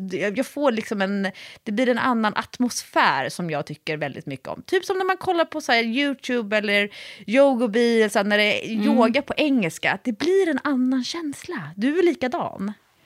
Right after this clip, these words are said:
Speaker 2: Ja, jag, jag kan också ty-, uppskatta det faktiskt. Men är det så att alla gör samma övning? Eller gör man själv bara lite som man känner för och någon går runt och säger, "Gör så"? Eller är det liksom,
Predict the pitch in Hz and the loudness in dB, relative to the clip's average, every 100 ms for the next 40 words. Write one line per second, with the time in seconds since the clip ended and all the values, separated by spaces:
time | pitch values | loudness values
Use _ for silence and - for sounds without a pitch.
0 | _ _ _ - - 320 349 370 359 302 | _ _ _ -6 2 6 6 6 4 2
1 | - 247 339 370 370 415 330 - - - | 0 4 6 6 4 0 0 0 0 2
2 | 247 - - 202 196 165 165 160 175 - | 2 2 2 4 2 4 2 0 0 4
3 | 294 247 - - 269 311 277 302 294 277 | 4 4 0 6 8 8 6 2 0 2
4 | 277 277 254 254 240 - 277 233 220 226 | 2 4 4 4 2 2 4 4 2 6
5 | 240 240 226 - - 226 202 277 175 - | 6 6 2 2 2 4 4 2 2 -4
6 | 220 226 214 - _ _ _ - - 233 | 0 4 4 2 _ _ _ -14 0 4
7 | 226 233 - 320 254 240 220 190 202 202 | 6 4 4 4 6 4 2 -2 0 0
8 | - 370 302 247 226 196 196 202 202 190 | 4 4 4 6 8 8 6 2 2 4
9 | 196 190 190 - 185 175 180 175 180 180 | 4 4 2 0 -2 2 4 4 4 2
10 | 180 175 175 175 180 - 240 302 285 285 | 2 2 2 4 4 2 2 4 6 6
11 | 247 233 - 220 208 208 - 190 | 6 4 4 2 2 2 4 4